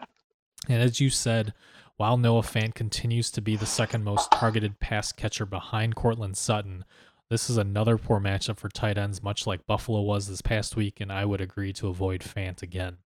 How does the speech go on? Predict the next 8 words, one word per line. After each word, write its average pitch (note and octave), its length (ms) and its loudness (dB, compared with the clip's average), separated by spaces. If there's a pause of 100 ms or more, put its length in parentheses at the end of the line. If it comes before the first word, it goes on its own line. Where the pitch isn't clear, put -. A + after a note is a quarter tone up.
(840)
The A#2+ 60 0
Chargers C3 460 2
are A2 240 0
getting A#2+ 240 2
healthier A#2+ 480 0
on G#2 140 0
defense, A2+ 500 0
so G#2 580 0